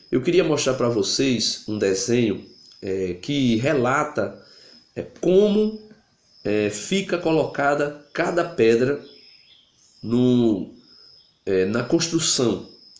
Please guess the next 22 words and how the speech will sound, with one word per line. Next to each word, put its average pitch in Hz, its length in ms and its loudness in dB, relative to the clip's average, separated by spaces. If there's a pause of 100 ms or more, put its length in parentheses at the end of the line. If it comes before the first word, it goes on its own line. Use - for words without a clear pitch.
(280)
Na 117 200 -2
época 127 340 0
de 117 120 -2
Jesus, 113 720 -2 (420)
é, 101 160 -2
por 180 180 0
exemplo, 113 500 2
Jesus, 160 440 2
quando 143 220 0
vai 131 140 0
falar 117 560 0 (680)
sobre 123 440 2
construir 143 920 0 (600)
e - 80 -8
construir 127 460 0
de 120 100 0
maneira, 113 680 2 (320)
é, 98 160 0
firme, 123 760 -2 (520)
ele 160 200 2
usa, 170 600 4 (100)
é, 113 720 4